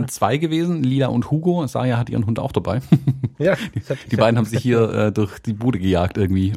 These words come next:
Speaker 1: äh, während wir aufgenommen
Speaker 2: Ja.
Speaker 1: haben.
Speaker 2: Das war gut für mein, für mein Gewissen, weil manchmal habe ich ein schlechtes Gewissen, die Leica, die durch die Gegend tobt im Hintergrund. Tja,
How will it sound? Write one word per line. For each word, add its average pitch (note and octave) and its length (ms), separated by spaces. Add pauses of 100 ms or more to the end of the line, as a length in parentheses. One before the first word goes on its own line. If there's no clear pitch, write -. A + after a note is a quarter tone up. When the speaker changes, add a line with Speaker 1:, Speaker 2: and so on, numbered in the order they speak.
(100)
Speaker 1:
äh, F#2+ 200
während F#2 200
wir F#2+ 120
aufgenommen F2+ 340
Speaker 2:
Ja. E2+ 60
Speaker 1:
haben. G2+ 340 (540)
Speaker 2:
Das E3 160
war F3 80
gut F3+ 120
für - 140
mein, C3+ 240
für C3 140
mein B2+ 180
Gewissen, A#2+ 380
weil G#2 120
manchmal A#2+ 280
habe A2+ 80
ich A2+ 100
ein A2 60
schlechtes - 280
Gewissen, A#2+ 200
die A2 80
Leica, A2+ 240
die A2 60
durch G#2 100
die A2 100
Gegend G#2 260
tobt A#2 280
im G#2+ 60
Hintergrund. A2+ 480 (1400)
Tja, D#3+ 580